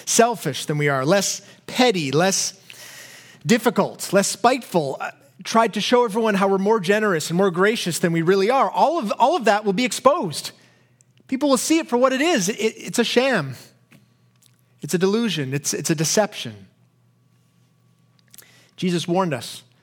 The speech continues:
that this day was coming. Uh, in Luke chapter twelve, speaking to his disciples, speaking to us, he says, he says this, "Nothing is covered up that will not be revealed,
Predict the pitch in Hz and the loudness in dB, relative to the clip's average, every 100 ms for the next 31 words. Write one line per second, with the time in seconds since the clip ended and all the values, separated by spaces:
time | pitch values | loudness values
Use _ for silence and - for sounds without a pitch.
0 | _ _ - 143 139 147 135 - 131 107 | _ _ -10 -6 -4 -4 -4 -6 -8 -10
1 | - _ _ _ _ _ _ _ _ _ | -20 _ _ _ _ _ _ _ _ _
2 | _ _ - 120 151 156 147 160 151 147 | _ _ -16 -10 -4 -4 0 0 0 -6
3 | - 151 131 117 - - - 160 160 143 | -2 -2 -2 -6 -14 -18 -8 -4 -2 -4
4 | 135 - - 143 - - - _ _ _ | -4 -2 0 0 -4 -16 -20 _ _ _
5 | - - 185 151 151 135 - 123 151 131 | -16 -6 -4 0 0 -2 -6 -8 -6 -6
6 | 113 - - 135 143 165 156 - - - | -8 -14 -10 -4 -2 0 -2 -6 -14 -6
7 | 160 190 208 269 262 - - 196 135 117 | 0 2 0 -2 -2 -2 -2 -2 -2 -6
8 | - _ _ _ _ _ 156 156 160 156 | -10 _ _ _ _ _ -4 -2 0 -2
9 | 156 151 135 123 127 104 107 | -2 -6 -6 -6 -8 -8 -20